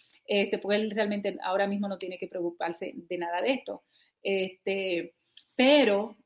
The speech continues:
eh, realmente la forma más, eh, radical, radical, eh, por decir humana, este, es cortar los carbohidratos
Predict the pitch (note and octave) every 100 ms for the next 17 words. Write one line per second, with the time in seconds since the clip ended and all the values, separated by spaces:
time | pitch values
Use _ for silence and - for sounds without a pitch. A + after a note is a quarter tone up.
0 | - G3 G3 F#3 F#3 F#3 F3+ G3+ A3 A3
1 | A3+ A3 G#3+ - G#3 G3+ F#3+ F3+ - A#3
2 | C4 C4+ C4 G#3 G#3 A3 A3+ D4+ - -
3 | G#3+ G#3 G3 F#3 F3+ F3+ F3+ - G3+ G3+
4 | G3+ G3+ G3 F3+ - B3 B3 A#3+ C4 C#4
5 | F4 F4 _ _ _ - A#3+ A#3 A3 G#3
6 | - - B3 A#3+ A#3+ C4+ C#4 A3 G#3 G3
7 | E3 E3 - _ _ _ A#3+ A#3 A#3+ A3
8 | G3+ G3+ A3+ B3 - - A#3 G3 F#3+ _
9 | A#3 C4+ D#4 E4+ D#4 C4+ B3+ G3+ E3+ D#3
10 | F#3+ B3+